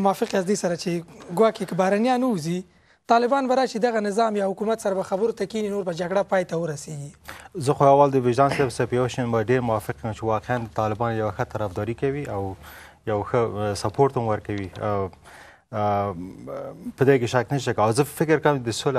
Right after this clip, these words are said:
Speaker 2: عالي شورا که چې وجدان صاحب سره وغږېږي، دا به هم یوه ښه خبره وي چې اول ده سره یو هغه وکړي. آه، ځکه چې، آه، بعض شیان چې دی وایي باید قناعت ورکړي.
Speaker 1: بله.
Speaker 2: خو زه داسې فکر کوم چې په راسو په بله موضوع باندې دا ده چې، آه،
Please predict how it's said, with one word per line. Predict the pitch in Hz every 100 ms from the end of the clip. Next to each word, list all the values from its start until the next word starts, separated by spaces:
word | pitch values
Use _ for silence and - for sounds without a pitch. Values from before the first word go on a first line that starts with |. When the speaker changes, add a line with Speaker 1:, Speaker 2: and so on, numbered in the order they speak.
| 113
Speaker 2:
عالي | 135 143
شورا | 131 139
که | 143 113
چې | - 123 104
وجدان | 92 156 175
صاحب | 151 -
سره | 123
وغږېږي، | 139 143 117 120
دا | 147
به |
هم | 156 127
یوه | 104
ښه | 117 -
خبره | 98 98 90
وي | 87
چې | 117
اول | 110 117 120
ده | 127
سره | 113
یو | 110 92 -
هغه | 101 120 135
وکړي. | 135 78 - - - - - - 110
آه، | 104
ځکه | 117 117
چې، | - 110 110 104 98 101
آه، | 107 98
بعض | 120 107
شیان | 123 110
چې | 107 120
دی |
وایي | 120 143 139 120 - - -
باید | 110 101 -
قناعت | 107 175 -
ورکړي. | 90 - - _ - - 165
Speaker 1:
بله. | 147
Speaker 2:
خو | 139 127
زه | 180 175
داسې | - 185
فکر | 170 165
کوم | 160 156
چې | 147 135 131 135 131 - 107
په | 127 147
راسو | 147 127
په | 104 135
بله | 139 127
موضوع | 113 131
باندې | 127 123 113 107
دا | 127
ده | 120
چې، | 110 120 107 104 - - - - -
آه، | 101 104 98